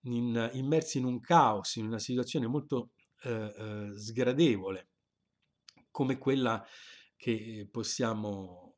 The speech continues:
ottenere appunto lasciando liberamente registrare un registratore in un'aula affollata, no? Eh, risentendo che sentiremmo? Tutto un vociare continuo con qualche parola che emerge ogni tanto, ma non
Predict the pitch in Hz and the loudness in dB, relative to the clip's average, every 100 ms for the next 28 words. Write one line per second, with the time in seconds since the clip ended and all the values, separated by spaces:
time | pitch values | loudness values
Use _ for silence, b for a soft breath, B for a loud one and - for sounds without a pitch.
0 | - 120 - 127 127 107 101 135 101 110 | -8 -6 0 2 2 0 -4 -6 -4 -2
1 | 110 - 135 127 120 117 107 b b b | -2 -2 0 0 4 4 2 b b b
2 | _ 117 113 131 123 131 131 127 120 110 | _ -10 0 2 4 2 0 0 0 0
3 | 107 104 101 98 104 113 107 120 - 131 | 0 -2 -4 -6 -6 -4 -4 -4 0 2
4 | 120 117 113 107 117 123 117 117 123 107 | 2 0 -2 -4 -4 -2 0 0 0 -2
5 | 104 B B B - 117 110 107 104 104 | -4 B B B -10 -6 -4 -4 -4 -2
6 | 113 117 123 110 107 110 101 101 95 - | -2 2 2 2 0 0 -2 -4 -8 -12
7 | b b - 110 - 113 127 160 82 90 | b b -8 -8 -4 0 4 4 2 -4
8 | 110 131 85 101 95 101 92 - 104 107 | -4 -4 -6 -16 -16 -16 -16 -12 -8 -4
9 | 131 117 160 123 101 107 - 107 - 107 | -4 0 0 0 -4 -6 -6 -8 -10 -12
10 | 87 - - - b b b - 110 - | -12 -18 -20 -20 b b b -20 -6 -2
11 | 160 - 131 117 127 135 - 151 127 107 | -2 0 -2 0 2 2 4 2 2 0
12 | 110 104 - 143 - 127 151 143 104 117 | -2 -2 -2 -4 -4 -4 -2 -2 -2 -6
13 | 107 - 131 123 117 - 123 120 127 110 | -6 -4 -4 -4 -6 -2 2 2 2 0
14 | 117 120 107 104 113 147 - 139 139 110 | 0 -2 -2 -4 -4 -4 -4 -4 -2 -2
15 | 110 117 117 139 139 131 131 | -2 0 2 4 4 2 -2